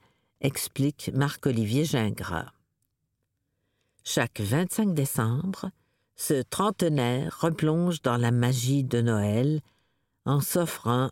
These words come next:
un nouvel ensemble Lego. Après des constructions tirées de l'univers de Star Wars,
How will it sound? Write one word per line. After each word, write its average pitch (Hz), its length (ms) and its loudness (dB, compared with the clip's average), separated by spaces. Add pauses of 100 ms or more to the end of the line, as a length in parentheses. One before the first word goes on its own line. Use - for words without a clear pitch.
un 131 180 2
nouvel 175 460 2
ensemble 147 760 2
Lego. 117 600 0 (1900)
Après 147 320 2
des 143 140 2
constructions 131 1000 -2
tirées 131 440 0
de 117 140 -2
l'univers 117 720 2
de 95 160 -8
Star 120 360 -4
Wars, 160 360 0